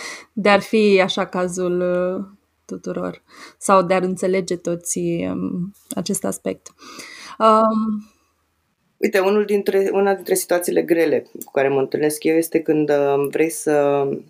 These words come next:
Speaker 2: cu, să încerci să convingi un proprietar, fie că animalul trebuie eutanasiat, pentru că nu este bine și nu mai, nu mai ai ce să-i mai faci și nu vor să le eutanasieze. Sau în situația în care este,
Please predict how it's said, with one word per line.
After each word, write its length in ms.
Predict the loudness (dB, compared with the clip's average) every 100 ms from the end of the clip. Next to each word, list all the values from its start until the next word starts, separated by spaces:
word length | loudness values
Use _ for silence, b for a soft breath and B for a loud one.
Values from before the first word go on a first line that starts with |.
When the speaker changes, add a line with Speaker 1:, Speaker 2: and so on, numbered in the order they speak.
| _ _ _
Speaker 2:
cu, 240 | -4 -4 _
să 460 | -8 2 2 2 -2 -14 -14 -12
încerci 260 | -6 0 2
să 140 | 2
convingi 360 | 2 2 2 2
un 60 | 0
proprietar, 640 | 0 -2 0 0 0 -4 B B B B B
fie 220 | -2 0
că 160 | 2 2
animalul 460 | 2 0 2 2 2
trebuie 240 | 0 0
eutanasiat, 760 | 2 0 0 0 0 -2 -6 _ _ _
pentru 260 | -8 -6 -2
că 100 | 0
nu 120 | 2
este 640 | 0 -2 0 2 2 -2 _ _ _ _ _ _
bine 380 | -6 0 0 0
și 160 | -2
nu 60 | -2
mai, 260 | 0 -2 -2
nu 60 |
mai 200 | -2 0
ai 100 | -2
ce 120 | -2 -6
să-i 160 | -8
mai 100 | -8
faci 360 | -2 -2 -2 -12 B B B
și 140 | -4 0
nu 120 | 2
vor 160 | 2
să 120 | 0 0
le 60 |
eutanasieze. 760 | 0 2 -2 -2 -2 0 -2 -6 b b b
Sau 280 | 0 2 2
în 60 |
situația 520 | 0 0 0 2 0
în 80 | 0
care 640 | 2 2 4 4 2 0 _ _ _ _ -2
este, 420 | 0 2 -2 -4